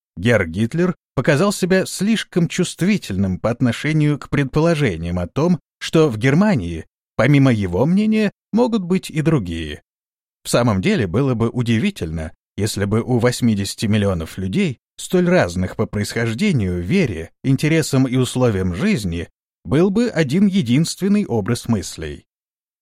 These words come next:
То, что у него имеется возможность и, увы, желание подавить все неудобные мнения, не вызывает сомнений. Однако было бы правильнее чуть-чуть расслабиться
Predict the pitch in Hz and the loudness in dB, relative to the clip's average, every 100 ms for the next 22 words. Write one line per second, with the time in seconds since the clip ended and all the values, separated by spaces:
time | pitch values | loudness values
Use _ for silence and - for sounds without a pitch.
0 | _ 143 135 - 143 139 131 143 127 131 | _ 0 0 0 -2 0 2 4 4 2
1 | 147 180 160 101 85 - 110 95 110 107 | 0 2 2 2 -2 -4 -2 0 2 2
2 | 92 82 82 82 - - - _ 139 143 | 2 0 -4 -6 -6 -12 -16 _ 0 0
3 | - 151 131 151 131 78 - _ 110 127 | 0 0 0 2 0 -4 -10 _ -2 2
4 | 170 170 101 80 78 76 _ _ _ 113 | 2 2 0 -4 -8 -10 _ _ _ 0
5 | 123 143 135 - - 131 113 107 107 95 | 2 2 -2 -4 0 2 2 2 0 0
6 | 101 107 190 180 143 143 - 147 165 175 | 2 2 4 4 2 0 0 0 2 2
7 | 170 165 90 78 - 113 117 85 73 76 | 2 0 0 -4 -6 0 0 0 -6 -12
8 | - _ _ _ _ _ _ _ 92 95 | -14 _ _ _ _ _ _ _ -4 2
9 | 196 233 202 175 180 156 143 - 131 151 | 2 2 0 0 0 0 -2 0 2 2
10 | 143 131 131 131 147 - 160 135 139 156 | 2 4 4 2 -2 -2 -2 0 -2 -2
11 | 196 214 101 80 - - 73 | -2 0 0 -4 -6 -8 -8